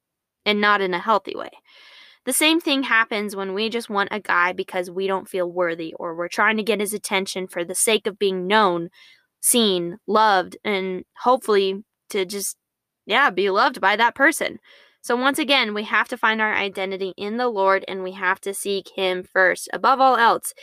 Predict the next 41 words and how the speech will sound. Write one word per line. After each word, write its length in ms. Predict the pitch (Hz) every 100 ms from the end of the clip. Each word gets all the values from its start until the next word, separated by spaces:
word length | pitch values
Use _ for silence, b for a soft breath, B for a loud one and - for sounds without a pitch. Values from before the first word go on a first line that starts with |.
| B B
seeking 420 | - 285 269 285
to 120 | 285
give 240 | 240 247 254
him 180 | 254 226
glory, 380 | 226 240 220
like 220 | 202 202 202
I 100 | 202
talked 300 | 214 202 190
about 320 | 196 185 - _ -
in 120 | 208
the 80 | 185
last 320 | 190 190 -
singleness 460 | 202 185 180 175 -
episode. 520 | - - - - 220 - _ _ _ _ _ _ _ B B B B
Until 360 | 254 285 269 277
we 120 | 285
can 200 | 339 262
be 160 | 226
whole 340 | 233 202 214 262
in 160 | 220
him, 420 | 202 196 226 294 302 b b -
we 160 | 320
can't 400 | - 349 320 302
find 520 | - - 294 285 269 254
that 340 | 269 269 -
boo. 480 | 285 285 254 190 311
<laughs> 40 | - 508 - - - B B B B -
Or 200 | 370 359
that 220 | 330 302
boo 220 | 339 339
can't 280 | - 370 285
find 240 | 330 320
us 240 | 330 320 330
because 420 | 311 359 294 - -
he 160 | 320
won't 260 | 302 294 233
see 200 | 294 262
the 100 | 254
Father 400 | 269 254 254 247
in 140 | 240
us. 420 | 262 254 - -